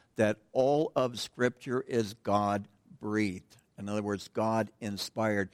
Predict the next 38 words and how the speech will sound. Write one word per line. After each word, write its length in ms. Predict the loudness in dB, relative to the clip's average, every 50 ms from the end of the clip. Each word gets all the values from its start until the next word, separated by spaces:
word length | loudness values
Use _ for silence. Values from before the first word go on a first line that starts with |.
| -12 -20 _ _
The 80 | -8 -4
Holy 280 | 0 0 0 0 0
Spirit 640 | -2 -4 -4 -4 0 2 4 2 2 0 -4 -16 -16
breathed 680 | -12 -8 -6 -4 -2 0 0 2 2 0 0 -2 -4 _ -12
into 640 | -8 -6 -4 -2 -2 -2 -4 -6 -8 -8 -8 -4
the 180 | -2 0 -2 0 2
author. 560 | 2 2 4 4 2 0 -4 -6 -8 -8 -8 -12 _ _ _ _ _ _ _ _ _ _ _ _ _ _ _ _ -4
Now, 100 | -4 -2
there 160 | 0 0 0
are 40 | 2
different 360 | 2 2 2 0 -2 -8 -4
views 300 | -2 0 2 2 2 0
on 180 | -2 -2 0 0
this, 280 | 0 0 0 0 -4
and 100 | -4 -4
I 80 | -4 -4
en-, 200 | -4 -6 -8 -10 _
end 140 | -6 -6 -6
up 60 | -6 -8 -8
getting 240 | -8 -8 -8 -8 -10
in 60 | -6
arguments 480 | -4 -2 -2 -2 -4 -6 -8 -8 -12 -12
with 120 | -14 -14
people 280 | -12 -12 -12 -12 -14 -16
from 200 | -14 -14 -16 -12
time 260 | -8 -6 -6 -6 -6
to 60 | -10
time, 320 | -14 -14 -10 -10 -10 -10 -10 -14 -20 -20 -20 -20 -20 _ _ 0
but 100 | 2 4
I 60 | 4
believe 240 | 4 4 2 2 2
the 80 | 2
Holy 240 | 0 0 2 2 0
Spirit 440 | -2 -2 0 2 2 4 2 2 -2 -6 -18 _ _ -20 -12
breathed 380 | -4 0 2 4 4 4 2 2
into 240 | 0 0 -2 -4 -4
the 160 | -2 -2 0 2
auth-, 340 | 2 4 2 2 -2 -4